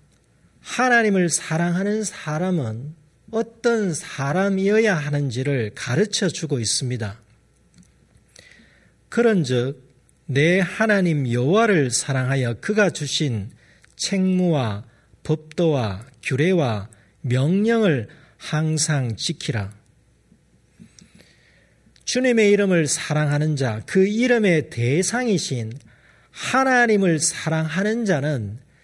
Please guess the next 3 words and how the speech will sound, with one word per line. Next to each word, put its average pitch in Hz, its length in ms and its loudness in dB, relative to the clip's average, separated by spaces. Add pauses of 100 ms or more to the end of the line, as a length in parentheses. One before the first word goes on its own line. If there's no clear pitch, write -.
(340)
말씀을 156 1120 0
지키는 190 760 -2
자입니다. 123 680 -2